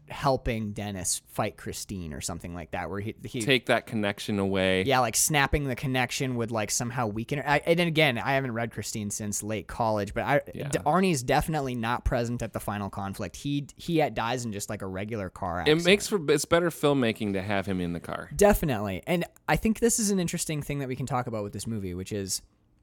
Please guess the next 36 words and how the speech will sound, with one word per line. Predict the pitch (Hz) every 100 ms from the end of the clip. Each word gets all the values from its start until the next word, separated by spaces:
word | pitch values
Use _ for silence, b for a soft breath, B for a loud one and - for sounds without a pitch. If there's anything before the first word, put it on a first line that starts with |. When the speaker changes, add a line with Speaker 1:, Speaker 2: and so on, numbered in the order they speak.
| _ _ _ _ _ _ -
Speaker 1:
it's | 131 -
that, | 131 117 151
it's | -
the | 139
same | - 170 175
thing | - 160 147
that | 131
you | 123
always | 120 120 123 -
talk | 113 107
about | 110 107
when | 104 107
you |
talk | 107 107 113
about | 107 101 -
a |
book | 101 117 -
versus | - 104 98 107 98
the | 107
movie, | 98 107 110
Speaker 2:
Mm-hmm. | 110 107 123 B -
Speaker 1:
which | 139 -
is | 135 127 120 - - _ _
w-, | - 123 _ _
the | 127 127 127
best | 110 120 - 131 170 - -
parts | 160 156 -
of | 127
Christine, | - 127 - 131 120 110
the | 101
book, | 113 151 101 - - - _ _
are | 110 -
absent | 120 151 156 120 95 _ _
from | - 104
the | 98
film. | - 127 76 53